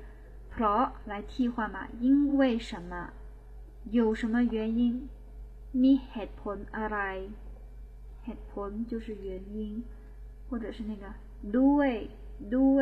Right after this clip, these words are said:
ยเหตุอะไร จึงแต่งงานกับท่านเจ้าคุณ，就是有什么原因？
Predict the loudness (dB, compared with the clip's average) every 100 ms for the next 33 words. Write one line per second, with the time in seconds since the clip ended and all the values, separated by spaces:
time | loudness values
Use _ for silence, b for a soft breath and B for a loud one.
0 | 4 0 -6 -10 -16 -12 -8 -8 -10 -14
1 | -10 -8 -6 -6 -6 -8 -14 -20 -20 -20
2 | -20 -20 -20 -20 -20 -20 -20 -20 -20 -20
3 | -20 -8 0 2 2 -2 -8 -10 -14 -10
4 | -8 -8 -10 -8 -10 -10 -12 -14 -16 -20
5 | -10 -6 -6 -6 -8 -10 -14 -14 -16 -14
6 | -10 -10 -10 b b b 0 0 4 6
7 | 6 4 4 4 4 2 -2